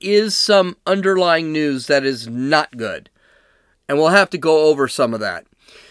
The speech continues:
So, according to the Wall Street Journal, U S employers added a seasonally, uh, seasonally adjusted three hundred thirty-nine thousand jobs in May, and a prior two months' payrolls were revised up nearly a hundred thousand, the Labor Department said Friday.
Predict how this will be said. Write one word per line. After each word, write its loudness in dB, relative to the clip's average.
So, 8
according 2
to -4
the -4
Wall 0
Street -8
Journal, 0
U 6
S 2
employers -2
added -2
a 0
seasonally, -4
uh, -4
seasonally -2
adjusted -2
three -6
hundred -4
thirty-nine -2
thousand -2
jobs 0
in -4
May, -2
and 2
a 2
prior 2
two -6
months' 0
payrolls -2
were 0
revised -2
up 2
nearly 0
a -4
hundred -8
thousand, -6
the 0
Labor 2
Department -4
said -4
Friday. 0